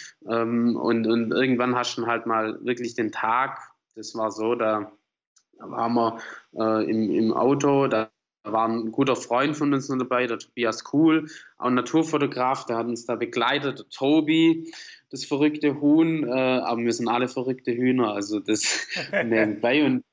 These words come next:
<laughs> dann, äh, war der auch noch dabei und hat hinter immer fotografiert mit seinem fetten sechshunderter und ich war hinter im Kofferraum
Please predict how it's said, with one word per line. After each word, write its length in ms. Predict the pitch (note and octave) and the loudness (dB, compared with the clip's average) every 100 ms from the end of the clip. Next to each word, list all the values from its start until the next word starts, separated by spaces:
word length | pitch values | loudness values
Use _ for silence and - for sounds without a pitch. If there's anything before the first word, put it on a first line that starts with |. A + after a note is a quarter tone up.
| _ | _
<laughs> 880 | - - - - _ C4 C4 E3+ - | -20 -2 -2 -2 _ -8 -2 -2 0
dann, 340 | C3 C#3 C#3+ B2 | 0 0 -2 -2
äh, 340 | B2+ C3 A#2+ | 0 0 0
war 140 | B2 B2 | 0 2
der 160 | B2 | 2
auch 100 | C#3+ | 2
noch 120 | F3+ F3 | 0 -2
dabei 360 | D#3 D3+ E3+ | -2 0 0
und 100 | D#3 | 0
hat 160 | C3 - | -4 -2
hinter 300 | F3 D#3+ D3 | -2 0 -2
immer 240 | C#3 C#3+ | 0 -4
fotografiert 840 | C#3 C#3 C3 C3 B2 - F3+ F3+ D3+ | -4 -4 -2 -2 -4 0 2 2 -2
mit 120 | C3 | -2
seinem 200 | C3+ B2+ | -2 -2
fetten 220 | D3+ C#3+ | -2 0
sechshunderter 800 | C#3 C#3+ C3 - F3 E3+ E3 D#3 D3 | 0 0 -2 0 2 2 0 0 2
und 220 | D3+ C3+ | 0 0
ich 180 | C#3+ C#3+ | -2 2
war 140 | C#3 | 2
hinter 460 | C#3+ D3+ C#3+ C3+ - | 2 2 0 0 -2
im 120 | C3+ | -4
Kofferraum 600 | C#3 C#3+ C#3 B2+ C3+ C#3 | -2 -2 -2 0 0 -2